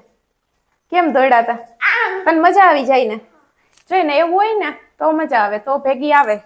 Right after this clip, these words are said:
Speaker 1: દોડવાનું હોય તો નહીં, નકર ના મજા આવે ને બેઠા બેઠા. ના, કેવી જો, હમી તો જોઈ કરે. આપણે કરીએ એમ જ કરશે. જો, જો,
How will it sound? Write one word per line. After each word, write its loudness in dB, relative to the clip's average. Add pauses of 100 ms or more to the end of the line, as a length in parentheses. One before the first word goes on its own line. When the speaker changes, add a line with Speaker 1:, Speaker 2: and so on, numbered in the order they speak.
(100)
Speaker 1:
દોડવાનું 0
હોય -2
તો -6
નહીં, 0 (540)
નકર 0
ના 4
મજા 4
આવે 4
ને -2
બેઠા 0
બેઠા. -6 (800)
ના, -2
કેવી -4
જો, -4
હમી -6
તો -4
જોઈ -4
કરે. -4 (680)
આપણે -8
કરીએ -4
એમ -6
જ -16
કરશે. -12 (1200)
જો, -16
જો, -10